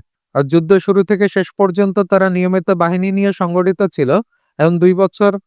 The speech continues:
কঠিন বছর ধরে ভেঙে পড়েনি। ইহুদিবাদী নেটওয়ার্ক একশো চব্বিশের সাথে সাক্ষাৎকারে ইসরায়েলি সামরিক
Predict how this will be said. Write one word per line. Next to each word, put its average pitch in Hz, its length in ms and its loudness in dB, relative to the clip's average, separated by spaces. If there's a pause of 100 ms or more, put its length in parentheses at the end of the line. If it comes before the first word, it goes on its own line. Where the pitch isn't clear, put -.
(300)
কঠিন 180 340 0
বছর 190 340 -2
ধরে 196 220 0
ভেঙে 160 300 -2
পড়েনি। 123 320 0 (400)
ইহুদিবাদী 185 460 2
নেটওয়ার্ক 190 400 0
একশো 185 320 -2
চব্বিশের 185 420 -2
সাথে 196 280 -4
সাক্ষাৎকারে 190 560 -2 (100)
ইসরায়েলি 190 340 -2
সামরিক 180 380 -2